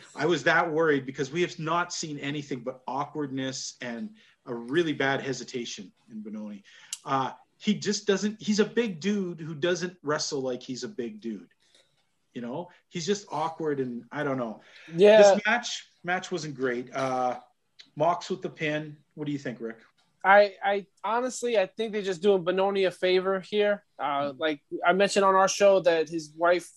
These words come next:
Speaker 2: has leukemia. I honestly think this is just for paydays, just to get
Speaker 1: I
Speaker 2: him on
Speaker 1: hope so.
Speaker 2: T V.
Speaker 1: He deserves it for
Speaker 2: And,
Speaker 1: that at least.
Speaker 2: yeah,
Speaker 1: Yeah.
Speaker 2: I think that's exactly what this is. The last two weeks, he's not ready. Um, I, like you, you talk about his look.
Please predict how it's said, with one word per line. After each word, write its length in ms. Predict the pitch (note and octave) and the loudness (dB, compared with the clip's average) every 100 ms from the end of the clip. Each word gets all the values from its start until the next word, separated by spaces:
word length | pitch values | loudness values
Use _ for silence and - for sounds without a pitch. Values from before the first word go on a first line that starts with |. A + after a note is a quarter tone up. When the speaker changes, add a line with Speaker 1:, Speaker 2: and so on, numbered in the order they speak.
| - | 0
Speaker 2:
has 220 | F3+ D#3+ | 0 2
leukemia. 580 | D#3+ - G3+ G3+ G3 F#3+ _ _ _ - | -4 -4 -2 2 2 2 _ _ _ 4
I 120 | E3 | 6
honestly 280 | F#3+ G3+ G#3 | 6 4 -4
think 160 | F#3+ F#3 | -8 -10
this 100 | E3+ | -6
is 60 | |
just 160 | F#3+ - | -4 -2
for 80 | F3+ | -2
paydays, 640 | - F3+ E3 D3 C#3 - _ | 4 4 6 4 2 -6 _
just 120 | D#3+ E3 | -8 0
to 60 | |
get 140 | E3+ F#3+ | 4 6
Speaker 1:
I 40 | |
Speaker 2:
him 60 | G3 | 6
on 80 | |
Speaker 1:
hope 60 | G3 | 6
so. 60 | G3+ | 4
Speaker 2:
T 100 | G3+ | 2
V. 280 | G3+ G3+ | 4 2
Speaker 1:
He 100 | F#3+ | 0
deserves 420 | E3+ D3 G3 G3+ F3+ | -4 2 4 6 6
it 40 | F3 | 6
for 40 | D3+ | 4
Speaker 2:
And, 60 | |
Speaker 1:
that 200 | C3+ C3 | 0 -2
at 100 | A#2+ | -4
least. 280 | G#2 G2+ E3+ | -10 -14 0
Speaker 2:
yeah, 100 | F#3 F3 D#3 | 6 6 6
Speaker 1:
Yeah. 80 | C#3 - | 2 0
Speaker 2:
I 140 | F3 G3 | 2 4
think 220 | A#3 F#3 | 4 4
that's 180 | G3+ G3 | 4 2
exactly 440 | D#3+ F#3 F#3+ G#3 | 2 2 2 0
what 160 | F#3+ F#3 | -4 -4
this 200 | F3+ F#3+ | -4 -2
is. 180 | E3+ | -4
The 80 | D3 | -2
last 300 | E3 F#3+ - | 2 2 2
two 100 | A3 | -4
weeks, 420 | F#3+ G3+ F3+ - - - - | -2 -2 -4 -12 -16 -20 2
he's 180 | G#3+ F#3+ | 4 8
not 220 | C4+ A3 | 8 6
ready. 420 | G3 G#3 A#3 C4 - _ _ - | 6 4 4 -2 -4 _ _ 0
Um, 640 | F#3+ F#3 F3 E3+ E3 E3+ _ _ - | 2 4 2 -4 -8 -20 _ _ -16
I, 300 | - E3 D#3 - - _ - | -10 -10 -8 -12 -16 _ -2
like 320 | G3+ A3 G#3 | 4 4 8
you, 160 | E4+ F#4+ | 6 6
you 180 | A#3 C4 | 4 4
talk 220 | C#4+ D4+ | 6 4
about 200 | D#4 C#4+ | 6 4
his 140 | A#3+ F3 | 4 0
look. 160 | C#4+ | -2